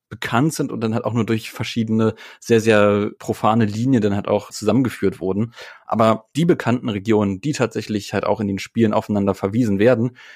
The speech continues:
die sind tatsächlich ziemlich akkurat dort abgebildet. Und von offizieller Seite, wie bei vielen Punkten bei Pokémon, von offizieller Seite gibt es kein großes Silmarillion oder keine große Bibel.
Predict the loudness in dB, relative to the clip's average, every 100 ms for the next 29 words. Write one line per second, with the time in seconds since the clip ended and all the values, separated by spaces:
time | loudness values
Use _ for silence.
0 | -20 _ -2 0 2 0 -4 _ -2 0
1 | 0 0 -2 0 0 0 0 0 2 0
2 | 0 -6 -6 -8 -6 -4 -4 -6 -8 -8
3 | -2 0 2 -2 0 0 2 2 2 0
4 | -2 2 0 0 -6 0 0 0 -2 0
5 | 0 0 -2 -2 -4 -6 -8 -8 -6 -2
6 | -2 -2 -6 -6 -6 -8 -6 -2 -2 2
7 | 0 0 -6 -8 -6 0 2 4 4 4
8 | 4 2 0 2 4 4 2 -4 -20 _
9 | -6 -2 0 0 -2 -2 -6 -6 2 4
10 | 6 4 0